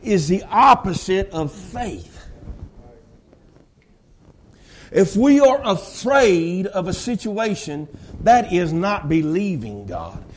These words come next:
And the Bible said everything that we see accomplished in, in the realm of the spiritual is done by faith. Our salvation begins with faith. That's our beginning of our salvation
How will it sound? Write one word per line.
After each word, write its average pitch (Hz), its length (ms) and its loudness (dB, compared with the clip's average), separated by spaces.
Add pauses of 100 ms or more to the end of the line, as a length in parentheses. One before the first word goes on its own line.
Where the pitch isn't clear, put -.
(220)
And 185 160 2
the 190 80 2
Bible 226 480 4
said 156 320 0
everything 262 580 2
that 262 120 -2
we 254 180 0
see 233 260 -4
accomplished 220 680 -2
in, 202 160 -4 (240)
in 190 140 -2
the 185 100 4
realm 226 560 2 (300)
of 180 180 0
the 175 100 -2
spiritual 175 960 -2 (140)
is 160 260 0
done 196 460 0
by 175 180 2
faith. 202 540 -8 (1800)
Our 185 200 2
salvation 214 840 0
begins 190 720 -4
with 131 300 -10
faith. 160 400 -8
That's 208 260 -2
our 196 140 2
beginning 165 800 -2
of 226 140 -2
our 226 140 2
salvation 214 680 -4